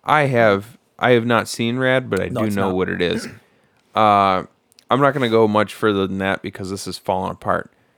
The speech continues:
Speaker 1: Uh, Rad, if I, if I remember correctly, has some of the raddest dialogue I've ever seen.
Speaker 2: Probably.
Speaker 1: Um,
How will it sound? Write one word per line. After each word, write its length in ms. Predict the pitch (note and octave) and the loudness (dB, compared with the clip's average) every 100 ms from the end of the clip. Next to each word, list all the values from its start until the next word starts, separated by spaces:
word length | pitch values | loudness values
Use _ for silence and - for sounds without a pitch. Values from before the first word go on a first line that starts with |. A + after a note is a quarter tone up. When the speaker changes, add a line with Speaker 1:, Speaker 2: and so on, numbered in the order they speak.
| _ _ _ - | _ _ _ -4
Speaker 1:
Uh, 440 | G#2 F#2 F2 A1+ G1+ | 0 0 -2 -8 -10
Rad, 560 | - A#2 A#2 C3 C#3 G#2+ | -8 0 4 6 6 4
if 140 | G#2 | 2
I, 200 | G#2 F#2 F#2+ | 0 0 -4
if 180 | G#2+ - | -6 2
I 60 | G#2+ | 2
remember 400 | G#2 G#2+ G#2+ G2+ | 2 0 0 -2
correctly, 480 | - G2 - F2+ F2+ | 0 -2 0 -4 0
has 460 | F#2+ F2 F2 - - | -2 -2 -6 -16 -16
some 280 | - A2+ G2+ | -6 -4 -4
of 180 | F#2 F2 | -6 -6
the 260 | E2+ E2 - - | -6 -8 -12 -10
raddest 760 | F#2 F2 F2+ F2+ F2 - - - | -6 -2 0 0 -2 -6 -14 -10
dialogue 540 | F#2 F2 F2 E2+ F2 F2 | -6 -4 -6 -6 -6 -6
I've 120 | E2+ | -8
ever 200 | E2+ F2 | -8 -10
seen. 380 | - F2 F#2 G2 _ _ _ _ _ _ - - | -10 -10 -12 -16 _ _ _ _ _ _ -20 -12
Speaker 2:
Probably. 240 | - B2+ F2+ | -6 -4 -2
Speaker 1:
Um, 380 | E2 D2 E2 | -4 -8 -14